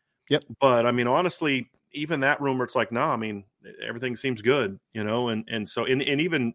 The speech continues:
Speaker 2: people send me what the Ohio State people are saying. Even they're saying, like, "It's unlikely." You
Speaker 1: Mm-hmm.
Speaker 2: know, it's just like, "Well, he still talks to coaches." And I'm like, "Yeah, I, that, that,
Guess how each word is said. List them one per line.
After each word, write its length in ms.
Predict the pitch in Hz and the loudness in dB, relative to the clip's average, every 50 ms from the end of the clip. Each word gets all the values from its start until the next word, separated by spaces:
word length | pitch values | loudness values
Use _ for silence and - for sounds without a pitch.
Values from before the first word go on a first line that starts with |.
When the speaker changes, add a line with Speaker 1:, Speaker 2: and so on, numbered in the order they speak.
| _ - | _ -4
Speaker 2:
people 280 | - 156 - - 120 | -4 -4 -4 -4 -4
send 200 | - - 135 131 | -2 0 0 2
me 120 | 131 127 123 | 2 2 2
what 180 | 120 127 123 | 2 2 0
the 80 | - 117 | 0 -2
Ohio 220 | 104 120 123 117 | -2 0 0 0
State 240 | - - 131 123 - | 0 2 0 0 0
people 260 | - 117 - - 110 | -2 -6 -4 -4 -4
are 20 | 98 | -2
saying. 200 | - 113 110 120 | -2 -2 0 2
Even 260 | 139 156 147 143 127 | 2 2 2 2 4
they're 160 | 131 139 196 | 4 4 4
saying, 220 | - 127 113 107 | 2 0 0 0
like, 160 | 104 98 - _ _ | 0 -2 -2 _ _
"It's 180 | - 139 - 147 | 0 2 2 2
unlikely." 600 | 117 110 104 98 98 98 - 107 104 101 98 - _ _ _ _ _ _ _ _ _ _ _ _ _ _ - | 0 0 0 -4 -4 -6 -6 -6 -6 -6 -6 -8 _ _ _ _ _ _ _ _ _ _ _ _ _ _ -6
You 80 | - 120 | -2 0
Speaker 1:
Mm-hmm. 120 | 113 117 | 2 2
Speaker 2:
know, 180 | 113 113 110 110 | 4 4 4 2
it's 160 | 113 - - | 2 0 -2
just 160 | - 113 - | -6 -4 0
like, 180 | - 117 101 - | 0 0 2 2
"Well, 100 | 117 107 | 2 0
he 120 | 127 131 | 0 0
still 200 | 123 - 139 127 | 0 2 2 2
talks 280 | 120 - 127 117 - - | 2 4 2 2 2 0
to 80 | - - | -4 0
coaches." 380 | - 120 113 107 - 110 98 | 2 2 2 0 0 -4 -2
And 100 | 104 113 | -2 0
I'm 60 | 117 | 0
like, 140 | 117 110 - 117 | 0 0 0 2
"Yeah, 160 | 147 160 117 | 2 2 2
I, 140 | 104 131 131 _ _ | 2 0 -2 _ _
that, 140 | - 113 - _ _ _ | -12 -12 -12 _ _ _
that, 100 | 113 - | -20 -20